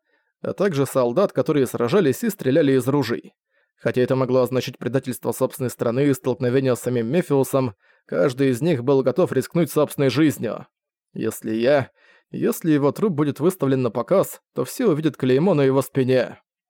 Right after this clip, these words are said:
Гел Мефиус, поднявший мятеж, будет раскрыт как самозванец и бывший раб. Он будет назван дураком и отвратительным преступником с амбициями намного выше своего положения, который стремился использовать свое поразительное сходство с наследным принцем, чтобы захватить Мефиус.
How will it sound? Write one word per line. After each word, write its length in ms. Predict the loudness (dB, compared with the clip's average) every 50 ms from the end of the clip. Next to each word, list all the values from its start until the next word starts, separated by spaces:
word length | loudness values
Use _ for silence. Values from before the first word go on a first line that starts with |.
| _ _
Гел 400 | -12 -10 -6 -2 0 2 2 2
Мефиус, 460 | 2 0 -2 -2 0 0 0 0 0
поднявший 580 | -2 -4 -4 -4 -2 -2 -2 -2 -2 -4 -2 -2
мятеж, 460 | -2 -2 -2 0 0 2 2 0 0 -2
будет 260 | -2 0 0 0 0
раскрыт 360 | 0 -2 -2 -2 -4 -4 -4
как 160 | -6 -8 -6
самозванец 600 | -6 -4 -2 -2 -2 0 0 0 0 0 -2 -4 -4
и 40 |
бывший 340 | -2 -2 -2 -2 -2 -2 0
раб. 240 | 2 2 2 0 -2 -8 _ _ _ _ _ _ _ _
Он 200 | -2 -2 0 0
будет 260 | 0 0 0 0 0
назван 360 | 2 2 2 2 2 0 0
дураком 420 | 2 2 0 0 2 2 2 2 2
и 20 |
отвратительным 640 | 2 2 0 -2 -2 -2 -2 -2 0 0 0 0
преступником 640 | 0 -2 -2 -2 -2 -2 0 0 0 2 0 0 0
с 60 | 0
амбициями 520 | -2 0 0 0 0 0 0 0 0 2
намного 380 | 2 2 2 2 2 2 2 2
выше 260 | 2 0 0 -2 -4
своего 240 | -4 0 2 2 2
положения, 720 | 2 0 0 0 2 2 2 2 4 2 2 0 -2 -4 _ _ _ _ _
который 240 | -8 -4 -2 0 0
стремился 500 | 0 0 0 2 2 2 0 0 0 0
использовать 540 | -2 0 -2 -2 0 0 0 2 0 0 0
свое 240 | 0 0 0 0 2
поразительное 560 | 2 0 0 0 0 -2 -2 0 0 0 0
сходство 420 | 0 0 -2 -2 -2 -2 -2 -2
с 80 | -2 0
наследным 520 | -2 -4 -2 -2 -2 -2 0 -2 -2 -2
принцем, 400 | -2 0 0 0 0 0 -2 -2
чтобы 260 | -2 -2 -2 0 0
захватить 440 | 0 0 0 0 0 0 0 0 0
Мефиус. 600 | 2 2 2 2 0 -2 -6 -6 -8 -12 -14 -18